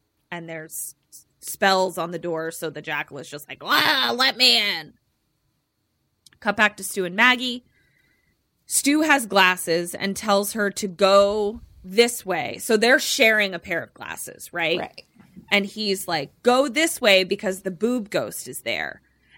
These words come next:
Speaker 1: And she's arguing and she's like, "I don't see anything." And he's like, "How do you not get how these glasses work?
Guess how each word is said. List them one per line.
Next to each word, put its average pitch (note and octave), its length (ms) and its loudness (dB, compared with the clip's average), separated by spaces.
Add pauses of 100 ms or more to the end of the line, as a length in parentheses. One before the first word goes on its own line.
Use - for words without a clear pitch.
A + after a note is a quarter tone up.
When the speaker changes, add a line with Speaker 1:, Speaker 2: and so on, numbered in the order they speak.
Speaker 1:
And G#3 140 2
she's C4 420 0
arguing G#3+ 560 2
and - 80 -14
she's G#3+ 200 -12
like, A#3+ 200 2
"I G#4+ 260 8
don't F4+ 180 -2
see G#3 340 4
anything." G3+ 520 2
And G3 80 -4
he's G3 180 -4
like, G3+ 240 2
"How D#4 180 6
do E4 80 4
you E4 80 0
not D#4 260 8
get E4 160 6
how F4 140 4
these D4+ 160 0
glasses C4 360 6
work? F#3+ 300 2